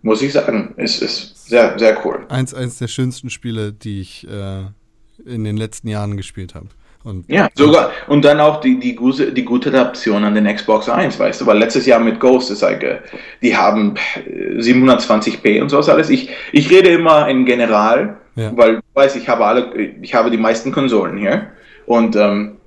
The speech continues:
Speaker 1: ich bin nicht ein Fanboy. Also ich, ich gehe nicht und sage, „Oh, ich bin jetzt an Xbox-Seite, ich bin an PlayStation-Seite oder ich bin am P-, P C Master Race und dann alle, ihr seid tot.“ <laughs>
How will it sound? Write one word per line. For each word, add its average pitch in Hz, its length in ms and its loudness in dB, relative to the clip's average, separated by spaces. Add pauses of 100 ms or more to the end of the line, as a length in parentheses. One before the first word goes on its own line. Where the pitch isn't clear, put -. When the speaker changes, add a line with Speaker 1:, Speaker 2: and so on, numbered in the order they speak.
(280)
Speaker 1:
ich 120 140 -6
bin 139 140 6
nicht 131 200 0
ein 110 280 0
Fanboy. 104 600 0
Also 110 200 0
ich, 107 160 -2
ich 127 160 -2
gehe 120 100 2
nicht 117 160 -2
und 113 80 0
sage, 110 320 4
„Oh, 139 80 6
ich 135 60 0
bin 123 160 -2
jetzt 117 120 -4
an - 160 -2
Xbox-Seite, 123 840 -2
ich 107 100 -6
bin 101 120 -6
an 95 100 -8
PlayStation-Seite 110 1120 0 (140)
oder 98 120 0
ich - 80 -6
bin 113 120 2
am 107 200 2 (240)
P-, 123 300 4
P 139 240 2
C 131 240 4
Master 131 500 2
Race 120 280 4
und 107 100 -4
dann 113 280 0 (160)
alle, 127 180 6
ihr 131 240 8
seid 123 260 2
tot.“ 147 360 6
<laughs> 151 60 2